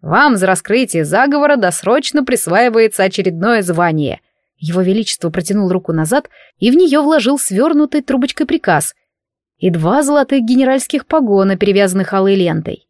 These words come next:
Всё это он торжественно вручил хладнокровному, как и положено, змею Мину. "Служите и дальше на благо нашего государства, а теперь все свободны, кроме лейтенанта. Она проводит меня к девушкам-коллекционерам.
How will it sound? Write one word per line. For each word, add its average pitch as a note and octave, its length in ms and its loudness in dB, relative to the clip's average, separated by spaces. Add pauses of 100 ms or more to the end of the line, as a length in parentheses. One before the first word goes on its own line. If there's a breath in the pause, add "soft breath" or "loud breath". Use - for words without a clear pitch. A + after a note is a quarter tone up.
Всё - 280 2
это D4+ 140 2
он C4 100 4
торжественно G#3+ 560 0
вручил F3+ 440 0
хладнокровному, F3 920 -2
как C4+ 200 -4
и C4+ 40 -2
положено, C4 600 2
змею A#3 460 2
Мину. D#3+ 420 0 (400)
"Служите G4+ 520 2
и F3 40 2
дальше E4 500 2
на A#3 140 4
благо B3 460 2
нашего F#3+ 340 -2
государства, D#3+ 720 -4
а G#3+ 80 0
теперь A3 340 0
все - 160 -2
свободны, A#3+ 480 0
кроме G3+ 260 0
лейтенанта. D#3 600 -2 (300 loud breath)
Она F4 200 2
проводит C4+ 440 2
меня A#3+ 320 2
к F3 100 -2
девушкам-коллекционерам. G#3+ 1400 2